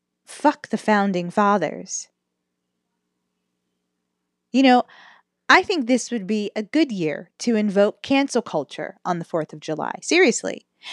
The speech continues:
I mean, you can't be out in the streets celebrating Juneteenth,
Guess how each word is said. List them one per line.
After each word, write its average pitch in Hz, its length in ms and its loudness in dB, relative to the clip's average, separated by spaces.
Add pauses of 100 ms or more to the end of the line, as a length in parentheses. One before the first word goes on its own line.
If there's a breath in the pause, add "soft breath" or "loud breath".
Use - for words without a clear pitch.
(140 loud breath)
I 233 40 4
mean, 262 260 6 (220 loud breath)
you 277 300 6
can't 403 360 2
be 254 260 4
out 254 300 6
in 226 140 2
the 214 80 4
streets - 600 0
celebrating 226 840 2
Juneteenth, 196 720 -6